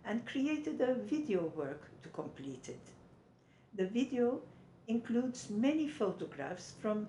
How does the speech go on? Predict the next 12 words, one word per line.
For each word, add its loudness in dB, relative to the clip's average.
different 0
archives, -8
snowy 4
images -4
of -8
the -6
two 0
thousand -6
seven -4
winter, -4
and -2
my 0